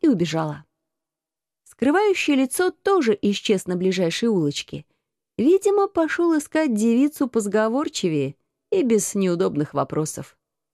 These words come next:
Я же, постояв за углом, быстро вернулась.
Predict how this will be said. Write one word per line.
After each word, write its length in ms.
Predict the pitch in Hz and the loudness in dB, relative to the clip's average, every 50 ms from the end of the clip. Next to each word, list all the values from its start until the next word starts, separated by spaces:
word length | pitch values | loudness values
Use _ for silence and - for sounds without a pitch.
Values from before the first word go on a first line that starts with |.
| _ _ _ _ _ _ _ _ _ _ _ _ _ | _ _ _ _ _ _ _ _ _ _ _ _ _
Я 300 | 170 185 247 302 339 359 | 0 0 2 2 2 0
же, 160 | 330 339 330 | 0 -2 -2
постояв 480 | - - 269 - - 214 214 240 226 196 | -4 -4 -6 -4 -2 0 0 0 0 0
за 140 | 180 185 180 | 0 2 2
углом, 340 | 185 190 254 330 370 381 370 _ _ _ _ _ | 2 2 2 2 2 0 -2 _ _ _ _ _
быстро 300 | - - 302 - - 381 | -2 -2 -2 0 0 0
вернулась. 680 | 349 349 359 330 254 208 185 170 165 160 - - - - | 2 2 4 4 4 2 2 0 -2 -4 -6 -10 -14 -16